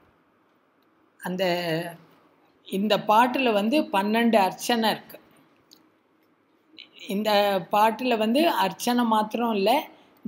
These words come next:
தீபமா, அஹ், தீப ஒளியா, தீப ஜோதியா முருகனை வழி-, அஹ், வழிபடுவதற்கு இந்த திருப்புகழ் சொல்றது.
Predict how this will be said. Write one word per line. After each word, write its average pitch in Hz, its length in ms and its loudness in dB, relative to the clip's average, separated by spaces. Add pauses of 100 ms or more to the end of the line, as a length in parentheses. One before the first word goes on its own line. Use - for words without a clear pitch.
தீபமா, 254 840 4 (1040)
அஹ், 196 420 -8 (100)
தீப 247 380 0
ஒளியா, 214 480 6 (220)
தீப 220 360 -2
ஜோதியா 214 920 2 (420)
முருகனை 226 480 2
வழி-, 185 440 2
அஹ், 180 280 -8
வழிபடுவதற்கு 202 880 0
இந்த 277 280 2
திருப்புகழ் 190 580 -4
சொல்றது. 165 580 -8